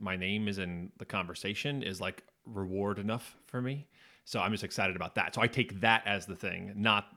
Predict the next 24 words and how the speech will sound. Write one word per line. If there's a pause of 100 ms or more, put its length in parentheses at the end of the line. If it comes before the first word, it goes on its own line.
like, (320)
like, (140)
I'm
not
believing
that
anything
will
come
of
this,
but (360)
the
fact
that
there's
even
an
article
written
and
my
name
is